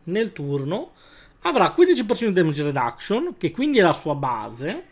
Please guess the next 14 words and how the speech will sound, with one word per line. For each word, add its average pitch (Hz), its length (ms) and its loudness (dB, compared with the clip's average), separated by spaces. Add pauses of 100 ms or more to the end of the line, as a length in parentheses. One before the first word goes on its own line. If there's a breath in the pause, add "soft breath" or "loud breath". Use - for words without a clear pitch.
(1400 soft breath)
E 214 140 6
per 381 200 6
due 311 180 6
turni 196 280 2
tutti 180 220 -8
gli 392 80 -2
alleati 147 360 0
hanno 151 100 -4
settantasette - 680 0
per 285 220 -2
cento - 560 -10 (240)
di 139 260 -6 (100)
difesa 127 540 -6
bonus. 131 760 -6